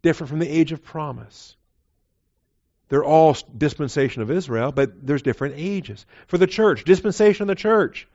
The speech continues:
apostolic age, post-apostolic age.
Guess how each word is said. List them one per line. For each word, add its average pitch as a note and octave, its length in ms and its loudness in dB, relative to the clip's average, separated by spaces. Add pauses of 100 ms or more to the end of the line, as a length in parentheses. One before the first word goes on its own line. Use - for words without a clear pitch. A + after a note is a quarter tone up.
(760)
apostolic G3 840 2
age, B2+ 440 2 (280)
post-apostolic A2+ 1040 -2
age. G#2 580 -20